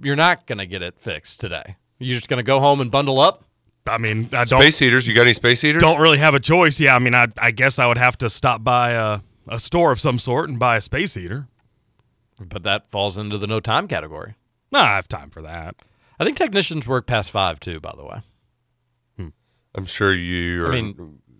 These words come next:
Speaker 3: I'm sure they have plenty of calls too. This, uh,
Speaker 1: Yeah, and I, I'm sure they
Speaker 3: Yeah.
Speaker 1: probably know what they're doing.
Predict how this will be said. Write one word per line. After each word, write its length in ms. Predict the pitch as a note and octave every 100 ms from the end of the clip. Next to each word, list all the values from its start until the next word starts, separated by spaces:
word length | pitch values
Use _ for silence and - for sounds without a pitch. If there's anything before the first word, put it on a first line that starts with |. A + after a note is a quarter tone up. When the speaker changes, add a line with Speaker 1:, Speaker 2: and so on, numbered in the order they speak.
| _ -
Speaker 3:
I'm 100 | G2+
sure 240 | - G2+
they 360 | F2+ F2 E2 E2
have 320 | F2 E2 _
plenty 220 | - E2+
of 140 | D2+ -
calls 400 | E2 C2+ D#2 -
too. 240 | E2 B1+ _ _
This, 260 | E2 -
uh, 180 | A#1+ - _ _ _ _ _ _ _ _ _ _ _ _ F3+
Speaker 1:
Yeah, 160 | F3+ D#3+ E3
and 80 |
I, 40 | D#3+
I'm 60 |
sure 180 | D3+ C#3
they 120 | G#2+ F#2+
Speaker 3:
Yeah. 60 |
Speaker 1:
probably 200 | G#2 G2
know 100 | F#2
what 80 | F2
they're 100 | E2+
doing. 320 | D#2+ D#2+ E2+